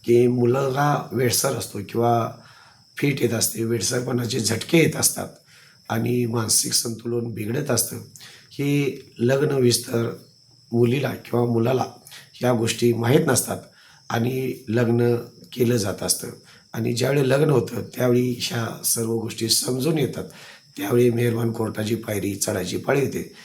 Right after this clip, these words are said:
काही बाबतीत आपला मुलगा वेडसर आहे हे आईवडिलांना माहिती असतं, काही बाबतीत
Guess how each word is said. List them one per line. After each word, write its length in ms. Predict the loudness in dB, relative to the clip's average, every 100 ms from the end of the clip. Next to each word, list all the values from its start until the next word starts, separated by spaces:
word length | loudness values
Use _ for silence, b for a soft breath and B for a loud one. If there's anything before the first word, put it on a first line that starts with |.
| B _
काही 280 | 0 4 4
बाबतीत 420 | 4 0 -4 -8 -10 -18 B B _ -8
आपला 300 | 0 2 2
मुलगा 440 | 2 0 -2 -4 -8
वेडसर 560 | -8 -2 -2 0 0 0
आहे 260 | -2 -4 -4
हे 80 |
आईवडिलांना 680 | -4 -2 -2 0 -2 -2 -2
माहिती 400 | -2 -8 -8 0
असतं, 260 | 0 0 -4 -14 B B B
काही 240 | -4 2 4
बाबतीत 400 | 4 0 -4